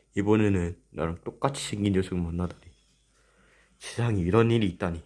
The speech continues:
처음인걸? 야, 저 그거 우리 공격하려는 것 같은데 어떻게 해야 돼? 어떻게 하게? 어떻게 해? 내가 끼고 있는 이 프란이 퇴치용 이 장갑을 이 녀석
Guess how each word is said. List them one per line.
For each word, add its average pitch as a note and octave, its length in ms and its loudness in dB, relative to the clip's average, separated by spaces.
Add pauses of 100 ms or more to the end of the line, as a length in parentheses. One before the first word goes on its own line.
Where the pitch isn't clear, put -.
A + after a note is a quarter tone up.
(1300)
처음인걸? A2+ 840 2 (1900)
야, G2 180 2 (120)
저 G2+ 140 -2
그거 G2+ 420 4 (100)
우리 A#2+ 400 4
공격하려는 C3+ 680 4
것 A2 100 0
같은데 F#2+ 480 0 (340)
어떻게 A2+ 380 4
해야 A#2 120 10
돼? F2+ 240 2 (680)
어떻게 G2 340 0
하게? F#2 140 0
어떻게 F2+ 480 4
해? E2+ 40 0
내가 G2 280 4
끼고 B2+ 260 4
있는 A2+ 160 4
이 G2+ 180 -2
프란이 G#2+ 560 2 (360)
퇴치용 G#2 1000 2
이 G2 300 -2
장갑을 G2+ 560 2
이 F2 100 -2
녀석 A2+ 460 4